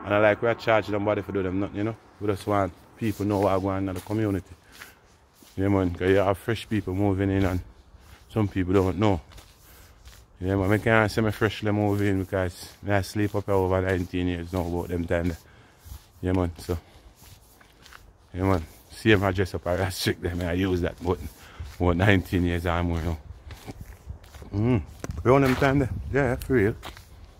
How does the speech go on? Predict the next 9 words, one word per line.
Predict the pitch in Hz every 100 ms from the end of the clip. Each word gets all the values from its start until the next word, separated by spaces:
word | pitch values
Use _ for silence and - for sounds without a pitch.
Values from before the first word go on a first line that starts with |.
| - - - - - -
Mm. | 101 127 123 95 - - - - - - -
Or | 92 98
soon, | - 131
nineteen | 101 101 98 101 95 104
years. | 92 - - - - - - - - - -
If | 101
another | 101 90 87
time | 98 92 92
there. | 76